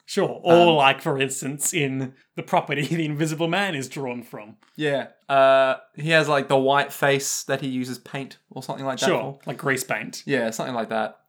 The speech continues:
Speaker 2: Um, yeah, it looks like that. Like, literally just bleak white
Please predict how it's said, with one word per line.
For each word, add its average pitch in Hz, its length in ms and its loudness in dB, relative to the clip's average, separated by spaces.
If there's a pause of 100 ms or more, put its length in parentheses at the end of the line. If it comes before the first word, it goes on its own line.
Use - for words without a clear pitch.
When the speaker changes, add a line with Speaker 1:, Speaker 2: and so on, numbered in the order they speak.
Speaker 2:
Um, 113 480 -2 (260)
yeah, 214 140 2
it 233 40 0
looks 269 140 0
like 254 200 2
that. 190 280 4 (380)
Like, 139 220 4
literally 147 320 2
just 123 160 -4 (280)
bleak 135 360 0
white 120 680 -6